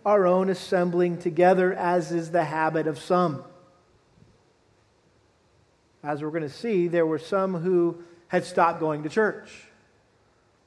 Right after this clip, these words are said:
And the writer of Hebrews was confronting them about that.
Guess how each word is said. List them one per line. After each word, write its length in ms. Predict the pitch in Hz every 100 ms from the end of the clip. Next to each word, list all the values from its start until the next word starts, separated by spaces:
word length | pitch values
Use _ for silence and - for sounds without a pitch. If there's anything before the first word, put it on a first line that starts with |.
| _ _ _ _ _ _ _ _ -
And 120 | 151
the 80 | 143
writer 340 | 165 190 170
of 80 | 165
Hebrews 380 | 165 165 165 147
was 160 | 151
confronting 680 | - - 135 - 302 226 190
them 220 | 156 151
about 320 | 160 170 180
that. 260 | 180 139 -